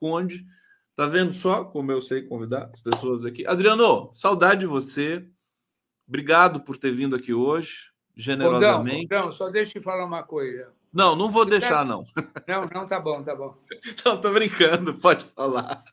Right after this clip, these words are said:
Speaker 2: Não, sabe o que acontece? Essa direita louca brasileira, você viu que o banco, o presidente do Banco Central deu entrevista até,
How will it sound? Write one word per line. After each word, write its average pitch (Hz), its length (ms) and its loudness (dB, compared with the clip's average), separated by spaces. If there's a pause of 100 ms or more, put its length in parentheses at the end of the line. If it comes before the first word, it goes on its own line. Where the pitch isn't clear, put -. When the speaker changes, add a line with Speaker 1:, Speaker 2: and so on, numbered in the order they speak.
(520)
Speaker 2:
Não, 269 200 -6
sabe 233 260 0
o - 40 -2
que 160 60 2
acontece? 139 800 -2 (600)
Essa 233 320 -2
direita 156 480 -2
louca 165 300 -2
brasileira, 147 520 -2
você 156 160 -6
viu 180 200 -2
que 185 60 -4
o 165 80 -2
banco, 175 240 -8 (100)
o 160 180 -12
presidente 160 460 -10
do 165 40 -20
Banco 165 180 -6
Central 156 680 -2 (420)
deu 170 240 0
entrevista 180 680 -2
até, 196 420 0